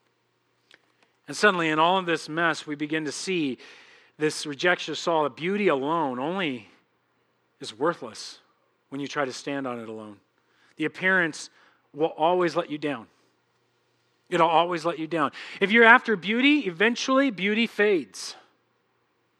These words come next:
Age will catch up to us. And I'm not saying that old people are ugly. What my point is,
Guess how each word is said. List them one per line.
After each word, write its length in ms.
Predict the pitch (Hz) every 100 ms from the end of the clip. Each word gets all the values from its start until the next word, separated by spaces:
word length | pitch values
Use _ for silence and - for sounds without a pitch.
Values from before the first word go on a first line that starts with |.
| _ _ _ _ _ _ _ -
Age 320 | 185 220 208
will 80 | 214
catch 320 | 202 196 -
up 160 | 185
to 160 | - 147
us. 320 | 143 143 - - _ _ _ _ _ _ _
And 100 | -
I'm 60 | 170
not 160 | 208 190
saying 300 | 202 196 185
that 140 | 175
old 340 | 160 151 170
people 260 | 185 185 175
are 120 | 180
ugly. 280 | 185 151 123 -
What 100 | 135
my 140 | 143 135
point 320 | - 185 190
is, 340 | 131 131 -